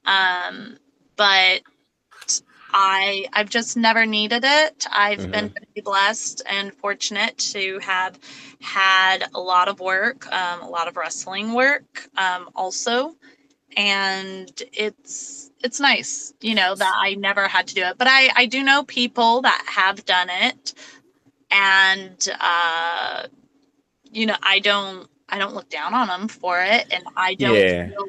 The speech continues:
Speaker 1: like it's a source of, "Oh, they do customs, so what kind of a person are they?" Well, it's like, honey, I mean, I'm sure your mother had plenty of one-night stands, but we don't sit here and say, "What kind of a person is your mom?"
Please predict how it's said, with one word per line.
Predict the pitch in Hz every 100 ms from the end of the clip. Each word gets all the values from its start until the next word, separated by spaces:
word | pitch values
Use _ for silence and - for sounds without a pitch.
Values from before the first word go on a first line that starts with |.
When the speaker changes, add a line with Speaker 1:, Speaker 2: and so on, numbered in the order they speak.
| 196
Speaker 1:
like | 196 190 196 175 -
it's | 311 - -
a | 208
source | - - 196 190 202 196 190 - - -
of, | 185 180 180 180 -
"Oh, | 202 190
they | 196 190
do | 185
customs, | 180 196 190 - 180 180
so | - 190 180 180 175 - - - _
what | 175 196
kind | - 190
of | 185 180
a |
person | 170 208 196 - 175 175 175 -
are | 170 190
they?" | 196 165 165 170
Well, | 180 185 190
it's | 196 - 202
like, | 208 202 196 - - _ _ _ _ -
honey, | 392 370 359 330 262 _ _ _ -
I | 320
mean, | 359 330
I'm | 339
sure | - 370
your | 330
mother | 285 277
had | 262 240
plenty | 269 277 285
of | 226
one-night | 214 214 202 -
stands, | - 233 254 240 233
but | 208
we | 214
don't | 269 254
sit | - 220
here | - 214 202
and | 202
say, | 202
"What | 202 202
kind | 226 208
of |
a | 190
person | - 196 196 185
is | 185 175
your | 180
mom?" | 185 214 196 214